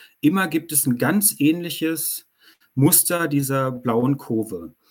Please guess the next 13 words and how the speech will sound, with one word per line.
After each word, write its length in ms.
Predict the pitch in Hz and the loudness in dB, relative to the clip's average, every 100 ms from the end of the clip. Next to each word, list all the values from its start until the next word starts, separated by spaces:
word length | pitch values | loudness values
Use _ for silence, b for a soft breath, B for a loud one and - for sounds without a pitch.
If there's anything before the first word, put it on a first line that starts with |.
| B B | B B
Ich 140 | - 113 | -8 -6
habe 120 | 170 | -4
dazu 320 | 170 - 180 | -4 -4 -2
hier 120 | 156 | -2
dieses 320 | 147 127 123 - | -4 -4 -4 -4
schwarze, 760 | - 135 196 - 160 143 - | -4 -4 -4 -2 -2 -2 -6
äh, 400 | - 131 120 120 | -8 -4 -4 -4
die 120 | 113 117 | -6 -6
schwarze 380 | - 139 - | -6 -4 -4
Kurve 300 | 147 131 120 | -4 -2 -2
noch 140 | 117 110 | -4 -4
dazu 380 | 117 - - 165 | -10 -8 -6 -4
gemacht. 420 | 120 101 160 | -4 -2 -6